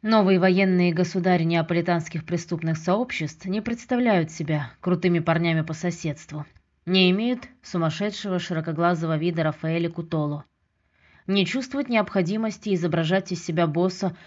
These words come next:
Коза Ностра Лучиано Лигио или карикатуры на счастливчика Лучиано и Аль Капоне. Матрица, Ворон и Криминальное чтиво дают лучшее представление о том, чего они хотят и кто они. Это модели, которых все признают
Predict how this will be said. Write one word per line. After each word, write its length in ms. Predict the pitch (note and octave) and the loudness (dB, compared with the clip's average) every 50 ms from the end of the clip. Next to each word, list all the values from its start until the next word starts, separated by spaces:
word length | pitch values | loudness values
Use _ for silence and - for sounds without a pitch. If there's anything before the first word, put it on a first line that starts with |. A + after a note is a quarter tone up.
| - - - | -20 -10 -4
Коза 300 | - F#3+ F3 D#3+ F3+ E3 | 0 0 2 2 2 2
Ностра 440 | E3 E3+ F#3 G3 - - - G3+ | 2 2 0 -2 -4 -4 -2 0
Лучиано 640 | G3+ F#3 F#3 F3+ - - F3+ E3+ F3 F3+ F3+ F3+ F3+ | 2 2 0 0 0 0 2 2 4 4 4 2 4
Лигио 480 | F3+ F3+ E3+ D#3 C#3+ D#3+ E3 D#3 D3+ C#3+ - - - - - - - | 2 2 0 0 -2 -2 -2 -2 -2 -4 -8 -16 -20 -20 -20 -12 -2
или 160 | - F3+ F3+ F#3 | 2 4 4 4
карикатуры 560 | F3+ F#3 F3+ E3+ E3+ E3+ D#3+ - F#3+ F#3+ F#3+ | 6 4 2 2 2 0 0 0 -2 -2 0
на 160 | F#3 F3 E3+ | 0 0 0
счастливчика 680 | E3 - F3 D#3+ - F3+ F#3 F3+ - - F3+ E3+ - E3+ | -2 -4 -6 -6 -4 -4 -4 -2 -4 -6 -6 -4 -2 -2
Лучиано 560 | E3 D#3+ D#3 D#3+ - F3 E3+ F3 F#3 F#3+ F#3+ | 0 0 -2 -2 -2 0 0 0 0 0 -2
и 140 | - F#3 - | -2 -2 -2
Аль 200 | D#3+ E3+ E3 E3 | 0 0 0 0
Капоне. 560 | - E3+ E3 - E3 D3 C#3 C3 D3 E3+ - _ _ _ _ _ _ _ _ _ _ _ _ _ _ _ _ _ _ _ _ _ _ _ _ _ _ - | -2 -4 -4 -4 -4 -4 -4 -4 -8 -10 -12 _ _ _ _ _ _ _ _ _ _ _ _ _ _ _ _ _ _ _ _ _ _ _ _ _ _ -4
Матрица, 680 | - E3+ F3+ F3+ F3 E3+ E3+ F3 F#3 F3+ - - F#3+ | 2 4 6 6 6 4 2 -2 -6 -6 -4 -4 -4
Ворон 460 | E3+ D#3 D#3 E3+ F3 F3 F3+ F3+ F3 | -2 0 2 2 2 4 2 2 0
и 40 | E3+ | 0
Криминальное 600 | E3 F3 F3 E3+ E3+ E3+ F#3 F#3+ G3 F#3 E3+ D#3+ | -2 0 0 0 2 2 0 0 0 0 0 0
чтиво 480 | D#3+ - - - - F#3+ G3 G3+ F#3+ - - - - - - - | -2 -6 -8 -6 -4 -2 -2 -2 -4 -6 -10 -18 -20 -20 -12 -2
дают 320 | F#3+ A3 B3 C4+ - A#3+ A#3 | 2 4 4 4 4 2 2
лучшее 340 | B3 C4 B3+ - A#3+ G#3+ | 0 0 0 0 0 0
представление 640 | F#3+ F#3 F3 - - G#3 G3 F#3+ G3 F#3+ F#3 F3+ E3+ | 0 -2 -6 -6 -2 0 0 2 2 2 2 2 2
о 40 | E3+ | 2
том, 200 | E3+ A3 A#3 A3+ | 0 -2 -4 -4
чего 240 | - - F#3 F3 | -4 -2 0 0
они 160 | F3 E3+ D#3+ D#3 | 0 0 -2 -4
хотят 360 | D#3 E3+ E3 E3 G#3 G3+ G3+ | -4 -6 -4 -4 -4 -4 -6
и 40 | F3+ | -6
кто 320 | - - - F#3+ F3 D#3 | -8 -6 -2 -2 0 0
они. 320 | D3 C#3+ D3+ D#3 D#3+ - _ _ _ _ _ _ _ _ _ _ _ _ _ _ _ _ _ _ _ _ _ _ _ _ _ _ _ - | -2 -4 -6 -10 -12 -16 _ _ _ _ _ _ _ _ _ _ _ _ _ _ _ _ _ _ _ _ _ _ _ _ _ _ _ 2
Это 240 | G#3+ G#3+ - G3+ | 2 2 4 4
модели, 380 | F#3+ F#3+ F3+ E3+ A3 B3 C4+ C4 | 4 4 4 4 2 2 0 0
которых 380 | B3 A3+ G3+ - F#3+ F#3 F3+ F3+ | 0 -2 -2 0 0 -2 -2 -2
все 280 | - - - F#3+ F#3+ | -4 -4 -2 -2 -2
признают 580 | F#3 F#3+ F3 E3 F3+ F3 E3+ D#3 D#3 D3+ - | -2 -2 -2 0 0 2 2 2 0 -2 -4